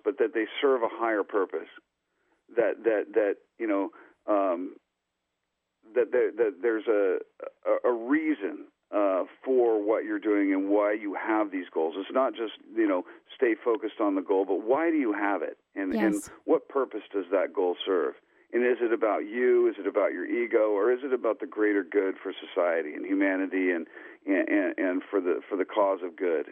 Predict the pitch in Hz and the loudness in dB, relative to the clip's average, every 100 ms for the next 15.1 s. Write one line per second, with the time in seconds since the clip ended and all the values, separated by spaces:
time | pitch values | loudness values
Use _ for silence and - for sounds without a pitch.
0 | - 85 87 98 - - - - _ 90 | -8 -6 0 0 -2 -8 -14 -14 _ -6
1 | 85 73 92 101 98 101 92 87 - - | -4 -2 0 0 2 0 -2 -6 -18 -6
2 | 107 117 147 170 165 151 - 143 135 131 | -2 0 -2 -4 0 -2 2 0 0 -6
3 | - 98 87 82 78 - _ _ 98 95 | -2 -2 -2 -2 -4 -6 _ _ -2 2
4 | 92 90 - - - _ 98 92 90 90 | 0 -2 -8 -20 -20 _ 0 2 2 -2
5 | 107 139 147 139 107 - 123 113 101 120 | 0 2 4 2 -2 0 2 2 0 0
6 | 113 98 98 82 78 101 143 151 151 151 | 2 2 2 0 0 0 2 0 2 -2
7 | 139 127 - 147 180 - - 95 98 104 | 0 -4 -2 2 2 -2 -8 -4 0 2
8 | 110 120 127 101 - - - 127 107 113 | 2 0 -2 -2 -8 -20 -2 2 2 0
9 | 123 123 127 160 156 139 131 120 135 175 | -4 0 2 2 0 -6 2 2 2 -2
10 | 147 120 - - 139 131 87 - - - | -2 -2 -2 -4 0 2 0 -8 -20 -2
11 | 139 131 131 107 - - _ _ _ 226 | 0 2 2 0 -6 -12 _ _ _ -4
12 | 196 160 - 165 156 147 123 - 147 147 | 0 -2 0 2 4 2 0 -2 0 0
13 | 127 107 101 95 95 87 82 - - _ | 0 -2 -2 -4 -4 -4 -4 -4 -10 _
14 | _ _ 123 120 127 117 151 185 185 156 | _ _ -2 0 -2 0 2 2 4 2
15 | 110 | 0